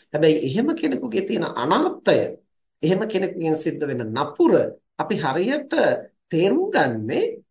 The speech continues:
ආර්යයන් වහන්සේලාගේ ආර්ය ධර්මය ශ්‍රවණය කරලා. එතකොට ඒ ආර්ය ධර්මය ශ්‍රවණය කළාට පස්සේ තමයි අපිට හොඳට වටහා ගන්න පුළුවන් එහෙනම් මේ වගේ ගති ලක්ෂණ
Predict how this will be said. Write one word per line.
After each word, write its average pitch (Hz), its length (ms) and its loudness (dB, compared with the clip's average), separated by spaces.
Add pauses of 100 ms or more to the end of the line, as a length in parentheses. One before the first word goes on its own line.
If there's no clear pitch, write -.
(100)
ආර්යයන් 185 440 0
වහන්සේලාගේ 135 1080 -2 (100)
ආර්ය 160 420 0 (100)
ධර්මය 139 500 -4
ශ්‍රවණය 135 500 0
කරලා. - 320 -16 (240)
එතකොට - 260 -2
ඒ 160 120 6
ආර්ය 175 320 2
ධර්මය 170 400 2
ශ්‍රවණය 202 500 2
කළාට 151 400 0
පස්සේ 120 320 -4
තමයි 127 260 -4
අපිට 127 300 -6
හොඳට 165 360 -4
වටහා 170 460 2
ගන්න 147 320 0
පුළුවන් 131 380 2 (200)
එහෙනම් 131 360 -2
මේ 135 240 4
වගේ 220 340 2
ගති 202 260 0
ලක්ෂණ 170 460 0